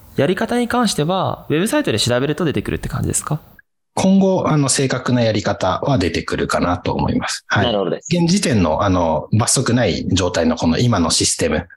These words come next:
Speaker 2: の状態のものは、ウェブサイトで出てきます。
Speaker 3: うんうんうん。
Speaker 2: はい。で、こちらのウェブサイトも、あの、十一月の七日から、あの、
Speaker 3: はい。
Speaker 2: 新しくなる予定です。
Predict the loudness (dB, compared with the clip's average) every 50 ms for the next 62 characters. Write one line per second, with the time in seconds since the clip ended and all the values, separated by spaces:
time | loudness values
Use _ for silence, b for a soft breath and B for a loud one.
0 | B 0 2 2 2 4 2 2 2 0 0 0 2 0 0 -2 0 2 2 4
1 | 4 4 4 4 2 2 0 0 -2 -4 _ -2 0 2 2 2 2 0 -2 -2
2 | 0 2 2 2 2 2 0 -2 -2 -4 -6 -6 -6 _ -4 0 2 2 2 2
3 | -2 -4 -4 -8 -12 B B B B B B B B B B _ _ _ _ _
4 | 0 2 4 4 4 2 2 2 2 2 2 2 2 2 0 -2 0 0 0 2
5 | 2 2 2 2 2 2 0 0 0 0 0 0 0 0 0 2 2 2 0 -2
6 | -2 0 0 2 2 2 2 2 2 2 2 2 2 2 2 2 2 0 0 0
7 | 0 0 0 0 0 0 2 4 4 2 2 2 2 0 2 0 -2 -2 -2 -2
8 | -2 -2 -4 -6 -10 _ _ _ _ _ _ _ _ -2 0 2 2 2 2 2
9 | 2 2 2 0 -2 -2 -2 -2 -2 -2 -2 -4 _ -4 -2 0 0 0 -2 -2
10 | -4 -8 _ -20 _ _ -2 -2 -2 0 0 -2 -2 0 0 0 0 -2 -4 -4
11 | -8